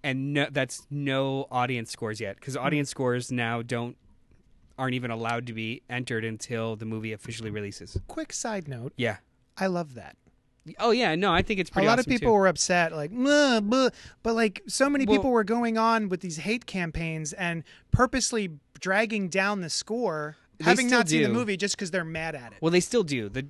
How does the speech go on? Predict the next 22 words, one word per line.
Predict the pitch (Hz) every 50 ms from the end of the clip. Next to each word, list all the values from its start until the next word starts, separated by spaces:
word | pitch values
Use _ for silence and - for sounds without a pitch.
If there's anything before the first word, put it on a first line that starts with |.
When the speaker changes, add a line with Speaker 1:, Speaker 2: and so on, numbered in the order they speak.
| - -
Speaker 1:
it | 143 139 143
doesn't | 185 190 185 190 151
stop | - - 147 131 127 -
the | -
trolls | 117 - - - 120 120 127 135 143 -
from, | - - 139 131 131 131 131 123 - _ _ _ _ _ _ _ _ _
from | _ - 151 135 139
carpet | - 151 139 131 135 143 127
bombing | 143 139 135 143 151 143 139 139 143 143 135 _ _ _ _ _ _ _ _ _ _ - - -
bad | - 135 131 135 127
reviews | 135 120 117 123 123 131 127 123
or | 233
Speaker 2:
Mm-hmm. | 226 151
Speaker 1:
even | 151 139 135 123
good | 123 131 131 127
reviews | 127 135 127 131 127 127 127 127 127 123 - - -
unjustly | 131 127 123 120 127 117 117 - - 135 127 123
to | - - 131
a | 120 117
movie, | 117 117 117 123 143
Speaker 2:
Yeah. | 131 123 120 - _
Speaker 1:
but | 156 175 151 135 123